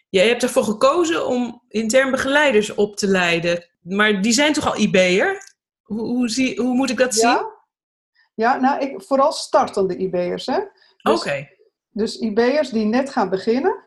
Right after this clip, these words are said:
Speaker 1: Mhm.
Speaker 2: die kunnen de opleiding volgen en die, die, dus die gaan aan de slag en die volgen de theorie en de opdrachten. En die kunnen ze meteen uitvoeren, want het zijn ook wel opdrachten die ze normaal, normaal ook zouden hebben uitgevoerd.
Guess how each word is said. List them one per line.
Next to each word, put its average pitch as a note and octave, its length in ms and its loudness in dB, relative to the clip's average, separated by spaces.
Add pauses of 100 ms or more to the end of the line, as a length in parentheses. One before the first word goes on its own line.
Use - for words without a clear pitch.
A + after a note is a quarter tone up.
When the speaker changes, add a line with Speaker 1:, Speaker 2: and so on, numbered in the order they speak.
(140)
Speaker 1:
Mhm. G#3+ 320 0 (580)
Speaker 2:
die G#3+ 280 -2
kunnen D4+ 320 -2
de C4 600 0
opleiding C4 480 0
volgen B3+ 420 -4
en G#3 120 -2
die, F#3+ 260 -4
die, F#3+ 140 -6
dus G3 180 -4
die G3+ 100 -4
gaan F#3+ 240 0
aan F3+ 140 -4
de F3+ 60 -6
slag A3+ 360 -2
en G3 160 -4
die G3 160 -4
volgen A#3+ 440 0
de E3+ 720 -4 (100)
theorie G3 420 2
en A3+ 140 -2
de G3 100 0
opdrachten. C4 840 -2
En G3+ 100 -4
die F#3 80 -6
kunnen F#3 200 -6
ze F#3+ 100 -10
meteen A#3+ 400 -2
uitvoeren, A#3 580 -4
want G3+ 140 -2
het G3 120 -6
zijn F#3+ 200 -6
ook C4 200 -2
wel B3+ 100 -8
opdrachten A#3 500 -4
die G3+ 100 -6
ze G3+ 120 -10
normaal, F#3+ 440 -2
normaal G3 460 -2
ook G3+ 200 0
zouden C4 320 -2
hebben B3+ 260 -6
uitgevoerd. B3+ 800 -8